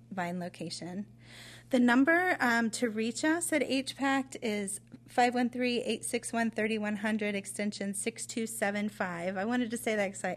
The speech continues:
I haven't said it yet, and I wanted to make sure that I got that out. Um, and also,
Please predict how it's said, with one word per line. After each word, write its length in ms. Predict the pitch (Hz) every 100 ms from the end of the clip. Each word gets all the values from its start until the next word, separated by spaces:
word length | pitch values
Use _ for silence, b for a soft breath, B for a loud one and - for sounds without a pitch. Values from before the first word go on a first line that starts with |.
| -
I 40 |
haven't 280 | 190 202 202
said 180 | - 180
it 100 | -
yet, 200 | 165 - 208
and 100 | 190
I 40 |
wanted 180 | 190 190
to 60 |
make 120 | 196 208
sure 200 | - 220
that 120 | 190
I 120 | 190
got 180 | 196 202
that 160 | 185
out. 240 | 170 147 - B B B B B -
Um, 440 | 233 214 196 208 - B B B
and 120 | - 262
also, 320 | 254 311